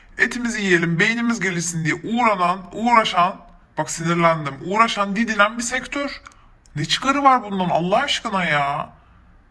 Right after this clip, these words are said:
Tek amacı bizi mutlu etmek. Sofralarımız kurulsun, biz güzel güzel yiyelim onların verdiği ürünleri. Tek amacı bu.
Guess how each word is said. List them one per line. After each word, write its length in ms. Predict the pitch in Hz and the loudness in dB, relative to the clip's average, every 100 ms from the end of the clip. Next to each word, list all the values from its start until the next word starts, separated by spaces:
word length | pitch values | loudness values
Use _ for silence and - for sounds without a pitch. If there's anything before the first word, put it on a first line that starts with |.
| - - | -20 -4
Tek 360 | 254 311 - - - | 0 0 -4 -2 0
amacı 360 | 254 226 247 | 2 0 -2
bizi 160 | 247 254 | -4 -4
mutlu 300 | 262 247 311 | -6 0 0
etmek. 580 | 320 277 269 - - - - - - - - - - | 0 -2 -6 -6 -14 -20 -20 -20 -20 -20 -20 -20 -10
Sofralarımız 720 | - 277 269 240 240 233 233 | -2 0 2 2 2 2 -4
kurulsun, 640 | 226 226 214 - 208 202 | 0 0 0 -2 -2 -2
biz 140 | 247 233 | -2 -4
güzel 300 | 233 240 226 | 0 2 2
güzel 320 | 220 214 214 | 0 2 2
yiyelim 480 | 196 208 214 208 202 | 2 2 2 2 0
onların 540 | 202 196 190 190 - | 0 2 4 2 2
verdiği 380 | 190 180 175 180 | 2 2 0 -6
ürünleri. 760 | 180 180 175 170 160 156 151 143 - - _ - _ _ _ - | -4 -2 0 2 2 4 2 0 -12 -20 _ -20 _ _ _ -4
Tek 200 | 320 339 | 2 4
amacı 360 | 294 269 294 | 4 2 0
bu. 240 | 311 349 | 0 -2